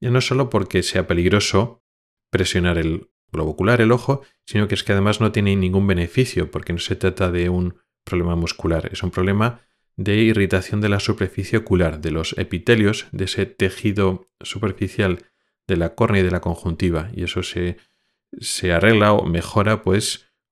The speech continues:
con lubricantes oculares, con humectantes, con lágrimas artificiales y también descansando, de, descansando de esa tarea visual intensa que es lo que igual nos ha producido esa fatiga ocular.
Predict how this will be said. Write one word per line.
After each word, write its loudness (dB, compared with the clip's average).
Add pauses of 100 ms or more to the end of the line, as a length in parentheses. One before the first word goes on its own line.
con 0
lubricantes -2
oculares, 2
con -2
humectantes, -2
con -8
lágrimas -4
artificiales 2 (260)
y 0
también 2
descansando, 0 (200)
de, -8
descansando -2
de 0
esa -2
tarea 0 (120)
visual 0 (440)
intensa 0
que 0
es -4
lo -2
que 0
igual 0
nos -2
ha -6
producido 0
esa -4
fatiga -2
ocular. -4